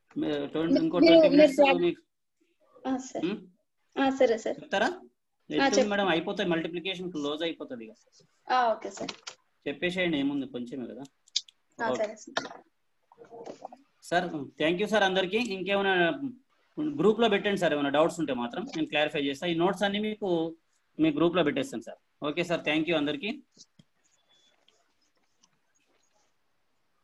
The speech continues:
Speaker 1: సార్, ఫోర్ బై ఫోర్ చెప్పండి అంటున్నారు సార్. ఒక్కసారి ఫోర్ బై ఫోర్, ఒక్క నిమిషం సార్. సార్,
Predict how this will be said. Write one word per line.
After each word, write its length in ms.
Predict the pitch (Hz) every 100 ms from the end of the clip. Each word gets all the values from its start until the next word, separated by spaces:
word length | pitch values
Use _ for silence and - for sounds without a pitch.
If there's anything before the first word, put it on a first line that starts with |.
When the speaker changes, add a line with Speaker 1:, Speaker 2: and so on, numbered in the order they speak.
| _ _ 349 _ _ -
Speaker 1:
సార్, 140 | 196 180
ఫోర్ 180 | 175 208
బై 80 | 214 208
ఫోర్ 120 | 190 -
చెప్పండి 300 | 175 190 175 156
అంటున్నారు 300 | 139 117 123
సార్. 120 | 151 165
ఒక్కసారి 380 | - 131 104 147 - - - _ _ _ _ _ _
ఫోర్ 180 | 156 165
బై 80 | 165 160
ఫోర్, 160 | 104 - _ _ _ _ _ _ _ _ _ _ _ _ _ _ _ - - _ _ _ _ -
ఒక్క 100 | 143 156
నిమిషం 220 | 135 - - -
సార్. 120 | _ _ _ - - - - - - - - - _ _ _ _ _ _ _ _ _ _ _ _ _ _ _ - - - _ _ _ _ _ _ _ _ _ _ _ _ _ _ _ -
సార్, 140 | 180